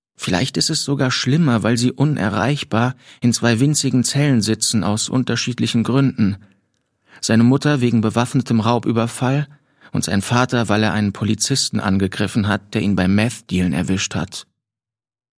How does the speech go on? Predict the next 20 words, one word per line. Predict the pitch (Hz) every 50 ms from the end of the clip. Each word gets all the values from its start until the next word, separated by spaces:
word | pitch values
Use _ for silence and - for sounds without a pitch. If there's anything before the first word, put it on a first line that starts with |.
| _ _ - -
Jetzt | - 170 151 - - - -
wohnt | 151 151 151 147 -
Brandon | - 131 139 147 151 - - 123 120 110
bei | 101 101
seinem | 104 107 107 110 110 104
achtundachtzigjährigen | - 120 123 - - 117 110 - 104 120 - - - 107 - - 101 101 107 101 98
Großvater, | - 101 110 120 127 - - - 80 87 95 - 101
von | 101 - 95 107 101
dem | 104 101
man | 101 104 104 - -
auch | 95 104 117 98 - -
nicht | 101 110 110 -
so | - 117
genau | 98 98 101 104 104 101 92
wissen | 117 110 - - 104 101 98
will, | 101 101 95
wie | 101 95
der | - 104 92 107
sich | 92 95 95 - -
durchschlägt. | - 101 107 107 - - - 90 82 85 92 - -